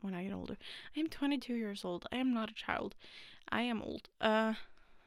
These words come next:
what I wanna do, like, what my dream job is, I would be like, "My job, my dream is not to work in that kind of way." I, I don't know why I need to have a dream job. It's just in capitalist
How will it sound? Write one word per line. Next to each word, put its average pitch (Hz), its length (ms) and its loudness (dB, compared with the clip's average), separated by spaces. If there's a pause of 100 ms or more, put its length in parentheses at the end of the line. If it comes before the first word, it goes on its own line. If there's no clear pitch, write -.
(120)
what 220 180 6
I 247 100 8
wanna 226 220 6
do, 214 240 4
like, 208 180 2
what 226 140 6
my 220 120 6
dream 208 280 0
job 202 200 0
is, 214 220 0
I 214 120 2
would 220 160 2
be 220 100 4
like, 220 200 2 (140)
"My 226 280 4
job, 220 420 4 (260)
my 214 160 8
dream 226 440 2 (380)
is 220 120 -8
not - 260 2
to 208 300 -2
work 190 640 0 (680)
in 214 200 4
that 202 180 4
kind 208 280 0
of 190 80 0
way." 185 400 2 (1200)
I, 202 200 0 (140)
I 202 120 2
don't 196 140 4
know 196 140 2
why 185 320 2
I 180 80 2
need 180 400 -2
to - 80 -6
have 190 220 -2
a 180 60 0
dream 180 500 -2
job. 180 440 -4 (680)
It's - 100 -16
just - 180 -6
in 214 120 -10
capitalist - 800 -6